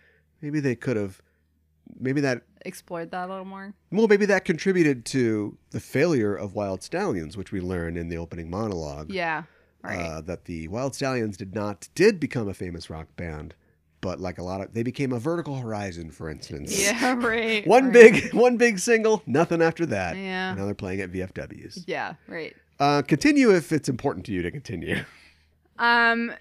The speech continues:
Speaker 2: so they're like, "Oh, how are we going to create this song?" They give 'em instruments and stuff like that. But then Bill and Ted decide they're gonna go, uh, to the future and steal the song from the future versions of, uh, themselves who have
Speaker 1: Right.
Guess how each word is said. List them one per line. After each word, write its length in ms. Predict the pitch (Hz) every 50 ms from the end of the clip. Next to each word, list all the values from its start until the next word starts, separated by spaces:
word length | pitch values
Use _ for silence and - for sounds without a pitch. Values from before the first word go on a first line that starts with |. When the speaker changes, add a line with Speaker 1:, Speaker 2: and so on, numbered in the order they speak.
| - - - _ _ -
Speaker 2:
so 220 | 220 - 269 254
they're 120 | 247 254 247
like, 400 | 233 220 214 214 214 214 - - -
"Oh, 300 | 226 220 220 214 214 -
how 360 | - 196 185 202 208 220 233 233
are 100 | 226 220
we 100 | 226 208
going 320 | 185 202 196 190 190 190
to 180 | 175 - 196 185
create 320 | - - 196 185 180 165 -
this 160 | 175 160 -
song?" 640 | - - 220 208 202 196 190 190 190 185 185 170 - 190
They 160 | 202 196 196
give 220 | 175 190 208 202
'em 260 | 202 202 202 196 196
instruments 540 | - - 208 196 - - 196 180 170 170 -
and 100 | - 175
stuff 200 | - - 175 -
like 140 | - 170 -
that. 180 | 180 170 165 -
But 120 | 190 185
then 200 | - 190 185 - - 185
Bill 160 | 214 226 226
and 80 | 220
Ted 200 | 220 - 214 202
decide 480 | 180 196 180 - 180 175 175 175 170 - -
they're 240 | - 180 202 202 190
gonna 200 | 196 208 202 196
go, 560 | 185 190 185 180 180 180 175 180 180 175 - - -
uh, 260 | 180 175 165 156 151 -
to 140 | - - 254
the 100 | 208 202
future 720 | - - - 247 269 269 - - 220 175 170 160 160 165 - _ _ _ _ _ _ -
and 240 | 196 180 175 175
steal 480 | - - - - - 220 233 247 247 240
the 80 | 226 226
song 440 | 214 - 220 208 196 196 190 185 180
from 220 | 175 - 190 185 175
the 80 | 165
future 360 | 160 - - 208 185 - 185
versions 440 | 175 165 170 170 170 165 165 165 156
of, 120 | 160 156 165
uh, 120 | - - - -
themselves 720 | 175 175 165 165 156 - 202 190 185 180 175 175 170 170 -
who 160 | - 214 180
have 220 | 175 165 165 -
Speaker 1:
Right. 100 | - -